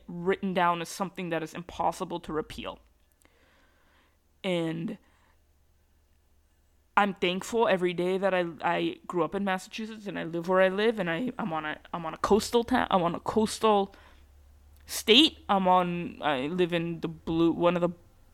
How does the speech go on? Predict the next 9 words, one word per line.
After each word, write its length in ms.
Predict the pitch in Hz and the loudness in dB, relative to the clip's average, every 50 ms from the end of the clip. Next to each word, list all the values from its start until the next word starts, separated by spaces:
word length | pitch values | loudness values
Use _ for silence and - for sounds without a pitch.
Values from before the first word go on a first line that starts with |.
| - - - - - | -20 -20 -14 -6 -2
bluest 400 | 175 175 180 190 196 208 196 - | 2 4 4 6 4 4 0 0
states, 420 | - - 208 202 226 233 - - | -2 2 4 4 4 4 2 0
if 160 | 208 185 - | -4 -2 -2
not 160 | 196 185 180 | -4 -4 -4
the 60 | - 190 | -4 -8
bluest 420 | 165 190 196 202 214 226 - - | -6 -4 -4 -2 -4 -4 -6 -6
state. 320 | - - 247 262 262 - - - - - - - - - - - - - - - - - - - - - - - - - - - - - - - - - - - | -2 0 2 2 0 -2 -8 -20 -20 -20 -20 -20 -20 -20 -20 -20 -20 -20 -20 -20 -20 -20 -20 -20 -20 -20 -20 -20 -20 -20 -20 -20 -20 -20 -20 -20 -20 -18 -6 2
Um, 640 | - 208 208 208 202 202 202 202 196 196 190 185 - - - - - - - - - - - - - - - - - - - - - - _ - _ - _ _ _ _ _ _ _ _ - - - - - - 180 - - - - - - - - - - - - - - - - - | 4 6 8 8 6 6 4 2 0 -2 -4 -6 -10 -18 -20 -20 -20 -20 -20 -20 -20 -20 -20 -20 -20 -20 -20 -20 -20 -20 -20 -20 -20 -20 _ -20 _ -20 _ _ _ _ _ _ _ _ -20 -20 -20 -16 -12 -12 -12 -12 -14 -20 -20 -20 -20 -20 -20 -20 -20 -20 -20 -20 -20 -20 -14 -4
because 540 | - 233 226 - - 240 226 220 208 196 - | 0 0 0 2 4 4 4 4 2 0 -8